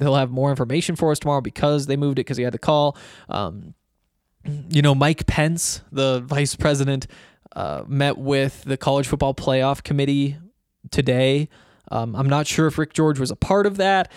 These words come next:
but he is on the College Football Playoff Committee, so it makes sense. Um, he's on the selection co-, committee, which might be different than the other committee. I'm not really sure. Um, but, uh, I think we were told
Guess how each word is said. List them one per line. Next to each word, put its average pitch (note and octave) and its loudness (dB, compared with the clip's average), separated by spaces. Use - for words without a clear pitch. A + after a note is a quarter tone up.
but C#3 2
he C#3+ 4
is D3 4
on D3 2
the C#3+ 2
College D3 2
Football B2 0
Playoff D#3+ 2
Committee, D#3 0
so A#2+ 0
it A2+ -4
makes B2 -6
sense. - -2
Um, A#2+ -6
he's C#3+ 2
on D#3+ 2
the D3 0
selection D#3 -2
co-, - -4
committee, D3 2
which C3 -2
might C#3 0
be C#3 -2
different C#3 -2
than B2 -4
the G2+ -10
other D3 0
committee. C3+ 0
I'm D#3 2
not D3+ 2
really B2+ 0
sure. B2 -2
Um, A#2 -6
but, E3 4
uh, A#2 -6
I C#3+ 2
think D#3 2
we E3 6
were D#3+ 6
told D#3+ 4